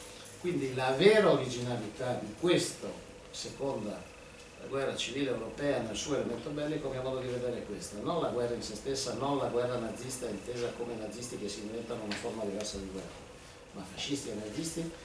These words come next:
mettono insieme e fanno precipitare nella guerra che conducono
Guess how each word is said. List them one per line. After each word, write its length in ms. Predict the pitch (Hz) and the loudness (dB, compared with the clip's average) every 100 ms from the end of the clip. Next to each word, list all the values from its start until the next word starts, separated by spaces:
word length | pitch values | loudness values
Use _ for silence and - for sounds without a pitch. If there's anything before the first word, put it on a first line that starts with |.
| - - 120 | -16 -12 0
mettono 540 | 143 170 - 120 101 | 4 4 4 -2 -4
insieme 640 | 104 - - 139 151 165 | -4 -2 0 2 4 4
e 40 | - | 2
fanno 500 | - 143 143 135 - | 0 0 4 4 2
precipitare 920 | 143 135 - - - 131 139 151 127 107 | 2 2 4 2 0 -2 2 4 4 2
nella 180 | 104 104 | -2 0
guerra 300 | 135 135 101 | 2 2 2
che 160 | 104 | -4
conducono 580 | 101 104 135 156 156 139 | -4 -4 -4 0 0 0